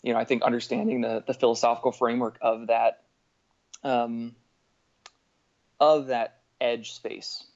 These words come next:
You know, it's really, I think we as humans have sort of different realities where there's a sort of operating mode that we're in when we're in our comfort zone, and there's another operating mode when we're outside of our comfort zone and at that edge of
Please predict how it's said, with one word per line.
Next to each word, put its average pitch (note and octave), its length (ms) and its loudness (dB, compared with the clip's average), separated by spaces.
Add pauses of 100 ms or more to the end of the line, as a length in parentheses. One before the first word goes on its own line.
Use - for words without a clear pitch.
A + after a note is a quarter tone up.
(320)
You B2+ 140 0
know, B2 60 2
it's A#2 120 -4
really, C#3 300 6
I A#2 60 4
think B2 380 -6
we C3 160 0
as A#2 100 -2
humans A#2 400 -2
have A2+ 440 0
sort A#2 180 -2
of G#2+ 140 -8
different A#2 320 -2
realities A#2+ 640 2
where A#2+ 140 2
there's A2+ 480 0 (380)
a - 40 -10
sort A#2+ 140 2
of G#2 140 -6
operating C3 420 4
mode B2 220 2
that B2 100 4
we're A#2+ 140 2
in D#3+ 180 -2
when B2 120 -4
we're A#2 120 -4
in A#2 60 -4
our A2+ 80 -4
comfort D#3+ 300 0
zone, A3+ 340 -4 (100)
and A#2+ 140 -8
there's A2+ 160 -6
another C#3 500 4
operating D3 380 4
mode D#3+ 240 0
when B2 120 -6
we're A#2 240 -2
outside A#2 360 2
of A2+ 80 -2
our A2+ 80 -4
comfort - 300 -10
zone A#2+ 260 -16 (480)
and A#2+ 180 2
at A#2+ 160 4
that A#2+ 140 2
edge A#2 220 -2
of A2+ 140 -10